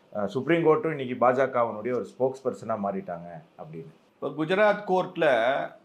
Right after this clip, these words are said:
Speaker 2: ராஜீவ், ராகுல் காந்தியை வந்து செல்லாதுன்னு சொல்லி அவருடைய, அவர் வந்து அந்த மோடின்ற சமுதாயத்தை பத்தின அவருடைய ரிமார்க்ஸ்க்கு அவருக்கு தண்டனை கொடுக்கப்பட்டது.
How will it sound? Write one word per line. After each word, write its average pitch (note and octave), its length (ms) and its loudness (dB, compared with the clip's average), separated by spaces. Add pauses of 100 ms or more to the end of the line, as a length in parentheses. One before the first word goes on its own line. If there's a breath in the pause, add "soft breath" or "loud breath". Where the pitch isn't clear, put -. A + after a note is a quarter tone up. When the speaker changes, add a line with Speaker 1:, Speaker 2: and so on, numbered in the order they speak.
(240)
Speaker 2:
ராஜீவ், D3 460 -2
ராகுல் C#3 400 0
காந்தியை C3 420 0
வந்து B2 420 -4
செல்லாதுன்னு B2 460 -2
சொல்லி A#2 440 -10
அவருடைய, A2 480 -4
அவர் A2 160 -8
வந்து A2+ 340 -12
அந்த G#2 380 -12 (280)
மோடின்ற C#3 440 -4
சமுதாயத்தை B2+ 580 -4
பத்தின A#2 320 -12
அவருடைய G#2 380 -10
ரிமார்க்ஸ்க்கு G#2+ 600 -10
அவருக்கு G#2 380 -12
தண்டனை A#2 340 -10
கொடுக்கப்பட்டது. F#2+ 520 -14